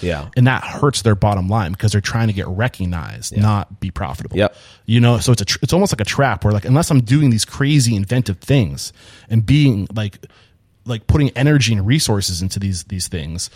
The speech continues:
Speaker 2: I won't get recognized. So
Speaker 1: Yeah.
Speaker 2: they get into trouble trying to get recognized and not being fiscally responsible.
Speaker 1: Yeah, Tho-, Thomas, Thomas Keller is a good friend and a, and a business partner who I've known for fifteen plus years.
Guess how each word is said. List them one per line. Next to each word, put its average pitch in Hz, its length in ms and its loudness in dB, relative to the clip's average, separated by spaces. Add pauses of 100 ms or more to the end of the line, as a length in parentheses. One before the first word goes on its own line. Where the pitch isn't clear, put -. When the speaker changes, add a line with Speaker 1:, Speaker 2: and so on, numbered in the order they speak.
(220)
Speaker 2:
I 127 120 0
won't 131 220 2
get 98 160 0
recognized. 101 640 -2
So - 300 0
Speaker 1:
Yeah. - 20 6
Speaker 2:
they 117 100 2
get 120 140 0
into - 160 -6
trouble 110 380 0
trying 110 240 0
to 95 100 -2
get 107 300 -4
recognized 98 600 -4
and 98 120 2
not 107 280 0
being 95 280 -4
fiscally 69 360 -8
responsible. - 640 -14 (140)
Speaker 1:
Yeah, 113 160 4
Tho-, 147 340 0
Thomas, 160 540 0 (140)
Thomas 127 260 2
Keller 98 180 2
is 92 80 -2
a 98 60 -4
good 98 120 -2
friend 90 280 -4
and 87 80 -8
a, 85 80 -8 (160)
and 98 80 -8
a 95 40 -8
business 92 340 -8
partner 87 520 -8 (160)
who - 140 -8
I've 82 100 -8
known 87 160 -8
for 90 400 -10 (480)
fifteen 95 380 -6
plus 95 260 -4
years. 90 300 -2